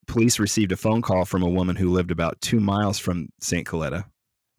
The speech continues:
and she called to say that she had seen a large creature walking around in her farmyard. Now, the sheriff's department,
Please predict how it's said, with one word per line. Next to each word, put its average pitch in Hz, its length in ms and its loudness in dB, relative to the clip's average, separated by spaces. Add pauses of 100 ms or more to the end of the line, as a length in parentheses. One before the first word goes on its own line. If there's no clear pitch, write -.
(100)
and 87 320 0
she 95 100 -2
called 92 200 0
to 90 40 -2
say 90 200 0
that 85 160 -2
she - 140 0
had 85 100 0
seen 92 180 -2
a 82 80 -2
large 92 280 0
creature 101 340 0
walking 90 420 0
around 87 280 0
in 82 80 -4
her 80 100 -4
farmyard. 76 500 -4 (960)
Now, 90 960 2
the 90 100 -2
sheriff's 107 300 2
department, 101 440 0